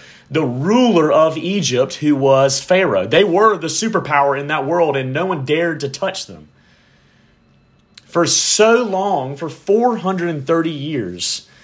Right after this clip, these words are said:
you've been in slavery. And as you live your life in Egypt, and as you go about carrying these large stones and bricks on your back as you help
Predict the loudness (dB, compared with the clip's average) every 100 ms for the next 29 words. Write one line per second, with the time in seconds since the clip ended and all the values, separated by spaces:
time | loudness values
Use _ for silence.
0 | _ _ _ -8 -4 0 2 2 0 2
1 | 2 2 -2 -4 -4 0 0 0 -4 -14
2 | -20 _ _ _ _ -8 -2 0 2 0
3 | 0 -2 -6 -4 -2 0 0 -2 -4 -2
4 | -2 -2 -6 -10 -10 -8 -6 -6 -4 -4
5 | -4 -2 0 2 2 2 0 -6 -18 -20
6 | -20 _ _ _ -8 2 4 4 -2 -4
7 | -4 -4 -4 2 4 4 2 -2 -8 -2
8 | 0 0 -2 -4 -4 -6 -2 0 0 -2
9 | -6 -6 -4 0 0 0 -2 -8 -8 -2
10 | 0 0